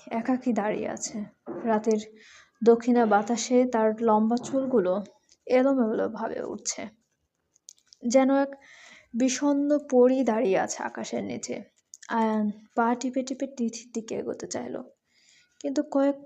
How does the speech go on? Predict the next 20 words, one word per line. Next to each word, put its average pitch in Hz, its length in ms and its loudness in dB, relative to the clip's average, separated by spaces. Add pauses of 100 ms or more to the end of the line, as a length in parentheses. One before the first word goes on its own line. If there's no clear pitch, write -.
কদম 277 340 4
যেতেই 254 640 0 (120)
আবারও 247 340 0
তার 269 220 -2
পা 254 360 0
জমে - 260 -4
গেল 233 260 -6 (300)
পাথরের 220 540 -4
মতো। 233 360 -8 (840)
তিথির 269 340 -2
গলার 262 400 2
করুণ 214 400 -2
সুর 254 400 -2
বাতাসে 214 380 -2
ভেসে 220 440 -6
এসে 247 240 -6
আয়নের 208 360 -4
বুকে 220 320 -2
আশ্রে 214 300 -6
পড়ল। 123 380 -6